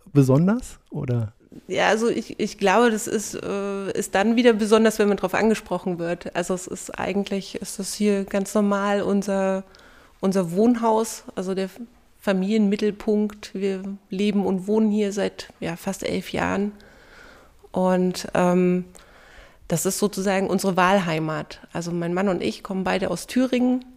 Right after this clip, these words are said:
Speaker 2: Und hatten, äh, unsere Kindheit haben wir in einem Elfgeschosser an der A vier verbracht und hatten dann immer schon gesagt, äh, „Ja, wir müssen irgendwo raus, also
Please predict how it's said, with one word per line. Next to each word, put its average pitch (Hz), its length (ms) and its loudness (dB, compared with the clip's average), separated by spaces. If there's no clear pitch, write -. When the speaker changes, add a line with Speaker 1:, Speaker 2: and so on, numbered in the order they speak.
Speaker 2:
Und 190 300 2
hatten, 190 520 0
äh, 190 180 2
unsere 196 360 0
Kindheit 233 460 4
haben 202 220 0
wir 180 260 -2
in 185 180 -2
einem 185 360 -2
Elfgeschosser 202 720 4
an 185 140 0
der 185 160 0
A 175 100 4
vier 240 260 2
verbracht 240 680 -6
und 196 440 4
hatten 190 360 -2
dann 185 120 -2
immer 208 280 4
schon 202 280 4
gesagt, 190 540 -2
äh, 180 300 -4
„Ja, 170 200 -4
wir 190 100 2
müssen 185 300 0
irgendwo 180 480 0
raus, 180 640 0
also 175 320 -8